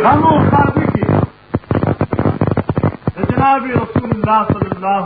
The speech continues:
علیه وسلم د سنت پابندي ضروري ده. ځکه هغې پورې انسان نشي کامیابېدی، څو پورې چې د هغې اعمال د جناب محمد عربي صلی الله علیه وسلم د سنت مطابق ني.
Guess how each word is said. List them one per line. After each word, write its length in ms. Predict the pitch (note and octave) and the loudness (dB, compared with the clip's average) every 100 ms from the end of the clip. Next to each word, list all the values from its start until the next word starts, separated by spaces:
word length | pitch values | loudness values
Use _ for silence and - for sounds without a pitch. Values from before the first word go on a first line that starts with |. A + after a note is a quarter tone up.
| F#3 | -2
علیه 180 | F3+ E3+ | -4 -6
وسلم 340 | G#3 A3+ B3+ B3+ - - - - - - - - - - - | -8 -4 -2 -2 -6 -20 -20 -20 -6 -6 -6 -8 -8 -8 -4
د 20 | - - | -2 -2
سنت 360 | G3 F#3+ F#3+ - - - - - - - - - | -6 -6 -6 -8 -10 -16 -20 -14 -12 -10 -10 0
پابندي 640 | G#3 G3+ G3 G3 F3+ A#3+ A#3+ - - - | 2 2 0 -4 -4 -6 -4 -6 -4 -8
ضروري 320 | E3 D#3 C#3+ A2+ | -6 -6 -8 -12
ده. 100 | - - - - - E3+ | -14 -16 -20 -20 -16 -6
ځکه 160 | G#3+ - | -2 2
هغې 180 | D4 D4+ D4+ | 2 2 -2
پورې 200 | B3+ C4 B3 | -4 -6 -4
انسان 320 | A3 A3 G#3+ G3+ | -6 0 2 2
نشي 200 | G3+ A3 A#3+ | -4 -8 -4
کامیابېدی، 680 | G#3+ F#3+ F3+ D#3+ D#3 D3+ D3+ D3 - - - | -2 -2 -6 -6 -10 -10 -12 -12 -14 -16 -4
څو 100 | C4+ C#4 | 0 0
پورې 180 | B3 A#3 G#3+ | -2 -2 -2
چې 60 | G3+ | -2
د 20 | G3+ | 0
هغې 180 | G#3 G#3+ G3 G3+ | 2 0 2 2
اعمال 420 | G3+ A#3+ C#4+ D4 - - - | 2 2 4 2 -2 -10 -6
د 20 | F#3 | -2
جناب 280 | G#3+ A3 G#3+ G3+ F#3+ | 2 2 2 0 -2
محمد 340 | F#3 G3 F3+ | -2 -4 -2
عربي 440 | F3 F#3+ A3+ A#3 D4 - - - - - - - - | 0 0 0 -2 -4 -6 -12 -18 -20 -20 -20 -20 -6
صلی 200 | A#3 A3+ G#3 | 0 2 2
الله 280 | G3 G3+ F#3+ | 4 4 4
علیه 160 | F#3 F3 | 0 -4
وسلم 320 | F#3 F3+ E3+ | -6 -4 -4
د 20 | E3 - | -6 -8
سنت 240 | D#3 F#3 F#3+ E3 | -6 -6 -6 -6
مطابق 440 | E3+ E3+ E3+ F#3 G3 G3+ - - A#2 - D3 | -2 -2 -2 -4 -2 -4 -6 -14 -14 -8 -2
ني. 140 | D3 | -2